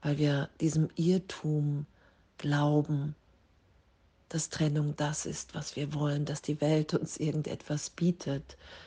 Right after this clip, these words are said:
Das glauben wir ja erstmal, so wird's ja auch im Kurs beschrieben, hier kommen die her, dass sie hier was erfahren können, was sie nicht schon sind. Und diesen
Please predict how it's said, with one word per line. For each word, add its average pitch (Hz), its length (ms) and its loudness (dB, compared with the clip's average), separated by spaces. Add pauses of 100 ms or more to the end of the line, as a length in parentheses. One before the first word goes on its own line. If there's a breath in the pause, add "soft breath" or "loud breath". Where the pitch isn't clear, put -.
(120)
Das - 160 -14
glauben 160 380 6
wir 139 80 0
ja 135 160 0
erstmal, 147 520 -2
so 143 120 -6
wird's 147 260 0
ja - 80 0
auch 151 300 -6 (600 loud breath)
im 170 140 6
Kurs 175 400 2
beschrieben, 180 560 2
hier 160 200 4
kommen 160 340 0
die 160 300 2
her, 151 460 -2 (460 loud breath)
dass - 160 -10
sie 156 80 0
hier 151 180 2
was 151 200 -2
erfahren 165 680 0
können, 147 500 -4 (380 loud breath)
was - 140 -10
sie 143 100 0
nicht 143 340 -2
schon 143 280 -2
sind. 156 540 0 (1160 loud breath)
Und 165 200 0
diesen 180 280 6